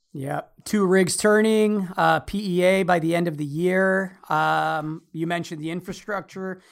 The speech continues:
It's not even getting credit for the gold, let alone the infrastructure, right? So I think that's a heck of a speculation, um, for people to look into. So there you go, guys. Free podcast. You get some free advice. You get your money's worth. But those are two names that I think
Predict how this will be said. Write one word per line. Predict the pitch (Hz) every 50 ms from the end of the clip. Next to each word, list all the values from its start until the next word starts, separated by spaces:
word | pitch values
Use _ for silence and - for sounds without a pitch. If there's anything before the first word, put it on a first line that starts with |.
| _ _
It's | 196 180 -
not | 190 175 170
even | 160 156 156
getting | 147 151 151 147
credit | - - 170 175 - -
for | 165
the | 139 131
gold, | 123 151 156 156 147 135 139
let | 147 143
alone | 143 139 143 147
the | 143 143 151
infrastructure, | 151 139 139 127 - - 139 127 - - - 135
right? | 139 139 147 165 170 -
So | - - 160 160 156 151 - _ _ _ _ _
I | - 180 190
think | - - 202 185 185
that's | 180 170 - -
a | 170 156
heck | 151 175 180 185 180
of | 202 170
a | 156
speculation, | 147 - - 170 147 - - 143 139 143 143 135 - - 143 131 131 123 - _ _ _ _ _ _
um, | - 170 165 160 156 156 151 151 147 151 147 147 143 135
for | - 165
people | 143 - 180 165 147 160
to | 156 151
look | 147 147 139 -
into. | 143 139 135 131 - 135 135 131
So | 131 - 165 151 143 143 127 - _ _ _ _ _ -
there | - 240
you | 254 254
go, | 233 269 294 302
guys. | 269 269 277 262 -
Free | - 240 254 208
podcast. | - 233 233 226 - 240 240 233 233 -
You | 202
get | 226 220
some | - 208 -
free | - 226 220
advice. | 202 180 214 220 214 - -
You | 165
get | 156 180 - -
your | 202
money's | 202 202 202 190 151
worth. | 175 202 208 208 208
But | - 151 127
those | 185 180 165
are | 180
two | - - 202
names | 180 180 185 175 156
that | 147 156
I | 156 151
think | - - 175 165 165 -